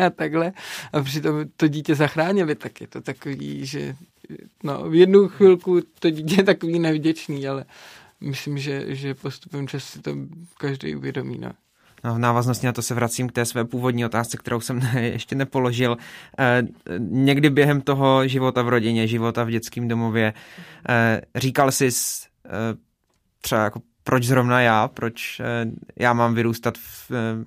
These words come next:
Speaker 2: proč já jsem jeden z těch mála, kteří mají vyrůstat v dětském domově?“ Nebo, eh,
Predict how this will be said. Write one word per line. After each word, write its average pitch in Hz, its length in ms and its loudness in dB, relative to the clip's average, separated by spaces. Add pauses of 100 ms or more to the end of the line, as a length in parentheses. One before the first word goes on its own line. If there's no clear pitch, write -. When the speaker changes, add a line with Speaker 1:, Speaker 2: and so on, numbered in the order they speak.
Speaker 2:
proč 139 200 0
já 131 120 6
jsem 139 180 2
jeden 127 200 4
z 123 100 -4
těch 139 140 2
mála, 123 320 4
kteří 123 360 0
mají 120 220 2
vyrůstat 120 380 0
v 113 60 -6
dětském 117 400 -2
domově?“ 117 400 0
Nebo, 117 380 2 (440)
eh, 110 420 0